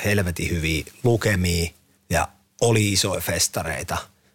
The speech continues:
Mut sit me tehtiin sellainen helvetin kesäkiertue, missä oli joku neljäkymmentäviisi keikkaa,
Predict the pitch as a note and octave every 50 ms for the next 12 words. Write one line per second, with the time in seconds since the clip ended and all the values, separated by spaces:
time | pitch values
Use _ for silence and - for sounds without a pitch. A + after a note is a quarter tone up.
0 | _ - G2+ - A2+ G#2+ G2 A2+ G2+ G2 F2 - - G2+ F#2 F#2 G2 F#2 F2+ F2+
1 | G2 A2 A2 A2+ F#2 E2+ E2 D#2+ D#2+ - A2+ A2 G2+ A2 - - F#2 E2+ E2 -
2 | - - F#2+ E2+ E2+ E2+ - - F#2+ F2 F2+ F2+ F2+ - F#2 F#2+ F#2+ G2 F#2 E2+
3 | E2+ E2 - - - - _ _ - F2+ F#2 F2+ F2 D#2+ - - - F#2 F2+ F2
4 | E2+ E2 - _ _ - - D2 A#1+ -